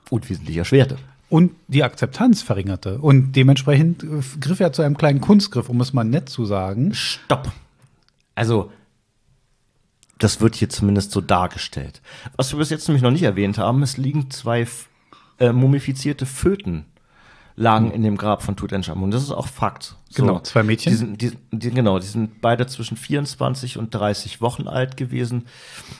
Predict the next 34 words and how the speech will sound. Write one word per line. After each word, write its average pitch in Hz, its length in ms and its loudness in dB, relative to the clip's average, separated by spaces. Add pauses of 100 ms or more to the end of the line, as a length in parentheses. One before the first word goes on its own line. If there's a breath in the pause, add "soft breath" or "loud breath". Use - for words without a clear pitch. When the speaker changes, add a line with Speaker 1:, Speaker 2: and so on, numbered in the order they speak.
(140 loud breath)
Speaker 1:
Ähm, 117 340 2
bei 110 120 2
einem, 113 520 -2
ähm, 110 320 -2
ist - 180 -10
man 104 140 -4
sich 104 240 -8
nicht 104 320 -6
sicher, 107 420 -4
ob - 120 -4
es 104 100 -10
überhaupt 101 420 -4
gelebt 131 280 -2
hat. 123 80 -2
Ist - 100 -12
wahrscheinlich 101 420 -6
eine 98 100 -8
Totgeburt 101 560 -6
gewesen. 98 380 -4
Das 92 140 -8
andere 95 360 -4
hat 110 160 -2
auf - 180 -6
jeden 95 220 -2
Fall 90 240 -6
mal 85 180 -6
gelebt. 82 440 -10 (600 loud breath)
Mehr 117 160 2
oder 110 160 0
weniger 110 320 0
gut 107 200 -6
erhalten 107 400 -6
bis 107 180 -10
heute. 104 440 -2